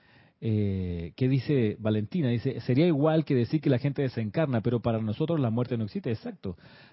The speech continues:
La, lo que verifican los sentidos externos es que una persona desencarna. Lo que te indica tu conocimiento espiritual y la intuición de tu Cristo es que la persona no murió,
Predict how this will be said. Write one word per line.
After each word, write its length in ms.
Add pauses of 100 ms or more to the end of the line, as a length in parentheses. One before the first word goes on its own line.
La, 320
lo 220
que 120
verifican 640
los 140
sentidos 440
externos 500
es 60
que 60
una 160
persona 420
desencarna. 1080 (480)
Lo 180
que 160
te 200
indica 600
tu 120
conocimiento 640
espiritual 640
y 100
la 120
intuición 540
de 100
tu 180
Cristo 340
es 60
que 120
la 120
persona 440
no 180
murió, 720